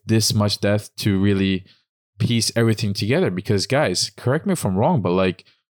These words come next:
we're making changes to the wing, the midfield, the defense, and regardless of who plays on the pitch the last couple of weeks, it is working really well. And I think we can maybe try and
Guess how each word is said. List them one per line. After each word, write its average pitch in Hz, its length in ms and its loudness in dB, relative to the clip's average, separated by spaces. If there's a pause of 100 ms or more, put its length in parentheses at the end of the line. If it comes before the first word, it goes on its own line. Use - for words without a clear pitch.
(160)
we're 147 180 2
making 202 440 0
changes 87 920 -2
to 95 400 0
the 101 140 0
wing, 92 640 0
the 98 80 -6
midfield, 101 960 0 (240)
the 95 140 -2
defense, 92 720 0
and 101 420 -2 (580)
regardless 127 640 2
of 104 160 0 (100)
who 170 180 2
plays 151 480 0
on 117 160 0
the 107 100 0
pitch - 400 0
the 117 80 0
last 104 280 0
couple 101 240 0
of 87 60 2
weeks, 123 460 0 (440)
it 160 120 2
is 165 160 4
working 113 480 0
really 104 220 2
well. 98 460 0 (480)
And 139 100 -2
I 156 80 2
think 202 140 0
we 208 100 2
can 127 180 0
maybe 135 260 0
try 123 480 2
and 110 400 0